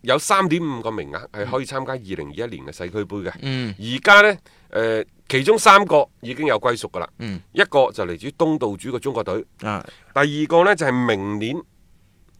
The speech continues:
Speaker 1: 二零二零年亞冠賽事嘅冠亞軍。
Speaker 2: 嗯。
Speaker 1: 講到明呢，就係東亞同埋西亞
Speaker 2: 嘅冠軍。
Speaker 1: 嘅冠軍
Speaker 2: 係。
Speaker 1: 都可以呢，係參加二零二一年嘅世俱杯
Speaker 2: 誒，都啱嘅。
Speaker 1: 嘅正賽。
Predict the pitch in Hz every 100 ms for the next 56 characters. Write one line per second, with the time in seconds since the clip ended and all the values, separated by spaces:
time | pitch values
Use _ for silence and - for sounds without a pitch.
0 | _ _ _ _ _ _ _ _ _ 147
1 | 160 139 117 139 123 101 101 - 147 139
2 | 143 143 139 139 - 123 131 - 135 135
3 | 127 156 160 - 139 117 95 - 123 175
4 | 147 - _ _ 113 95 98 147 120 104
5 | - 190 185 180 165 127 120 - 101 98
6 | - 160 160 160 135 107 - 127 117 131
7 | 117 131 123 123 135 131 139 147 - 107
8 | 92 - 226 247 240 - 107 156 117 135
9 | 113 - 131 131 127 127 101 95 85 80
10 | 82 131 90 73 101 104 95 117 110 107
11 | 110 _ _ _ - 92 85 139 139 123
12 | 117 95 98 95 101 98 101